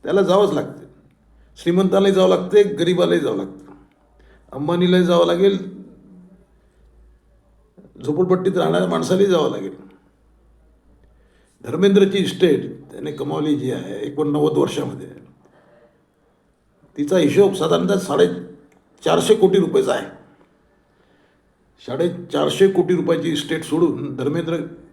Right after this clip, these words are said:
गेला आहे, निघून गेला आहे. जगाचा निरोप घेतलाय त्याने. साडेचारशे कोटी रुपये सोडून साडेचारशे कोटी रुपयात पाणी सोडलंय धर्मेंद्रने.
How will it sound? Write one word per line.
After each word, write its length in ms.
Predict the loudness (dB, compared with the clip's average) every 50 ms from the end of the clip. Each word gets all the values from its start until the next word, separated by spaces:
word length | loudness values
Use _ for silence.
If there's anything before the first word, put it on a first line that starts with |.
| -8
गेला 160 | -4 0 0 0
आहे, 180 | 0 -2 -6 -12 -16 -20 -20 _ _ _ _ -10
निघून 240 | -2 2 2 4
गेला 200 | 4 2 0 -2
आहे. 300 | -6 -8 -12 -14 -18 -20 -20 -20 -20 -20 -20 -20 -20 _ _ _ _ _ _ _ _ _ _ _ _ _ _ _ _ _ _ _ _ _ _ _ _ _ -8
जगाचा 300 | -4 -2 0 0 2 2
निरोप 260 | 2 4 4 4 4
घेतलाय 340 | 4 4 2 4 4 2 2
त्याने. 240 | 2 0 -6 -8 -10
साडेचारशे 680 | -8 -6 -2 -2 -2 -2 0 0 0 0 2 0 -2
कोटी 300 | -2 0 -2 -2 -2 -2
रुपये 200 | -2 0 0 -2
सोडून 680 | 0 0 4 6 6 6 6 4 0 -4 -10 -14 -18 -20 -20 -20 -20 -20 -20 -20 -20 -20 -20 -20 -20 -14 -8
साडेचारशे 540 | -2 0 0 0 2 0 -2 -2 -2 -4
कोटी 260 | -2 -2 0 0 0 0
रुपयात 260 | 0 -2 -2 -4 -4
पाणी 260 | -4 -2 -2 0 0
सोडलंय 340 | 2 4 4 4 4 2 2
धर्मेंद्रने. 560 | 2 2 0 0 -2 -2 -4 -6 -6 -8 -12